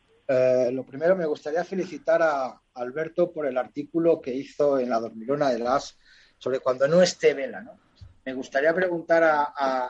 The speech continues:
Alberto, eh, sobre todo, eh, cómo pensó en, en ese artículo y, por supuesto, si está contento con la repercusión que, que ha tenido ese artículo para, para él, para el periódico y para el mundo del pádel.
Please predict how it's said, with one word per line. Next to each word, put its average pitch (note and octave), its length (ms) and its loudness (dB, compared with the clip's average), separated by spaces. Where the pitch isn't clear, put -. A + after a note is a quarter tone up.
Alberto, D#3+ 680 -4
eh, A#2+ 340 -16
sobre B2 220 -8
todo, D3+ 420 -4
eh, B2 300 -2
cómo G3+ 260 4
pensó F3 680 2
en, B2 400 -8
en C3+ 120 -8
ese D3+ 200 -2
artículo E3 720 -4
y, C#3+ 100 -6
por B2 180 -4
supuesto, C3 420 -4
si - 120 -6
está C3+ 200 -4
contento C3 560 -4
con D#3 120 2
la C#3+ 80 2
repercusión B2 600 -4
que, B2 460 0
que D3+ 100 0
ha D3 80 -2
tenido C#3 340 -4
ese C3 160 -4
artículo B2+ 460 -6
para, A#2+ 300 -4
para C3+ 280 2
él, C4 320 2
para B2 200 -8
el A2+ 80 -10
periódico C#3+ 400 -4
y - 20 -2
para A2+ 160 -6
el A2+ 80 -8
mundo A#2+ 220 -8
del G#2 80 -10
pádel. A2+ 280 -2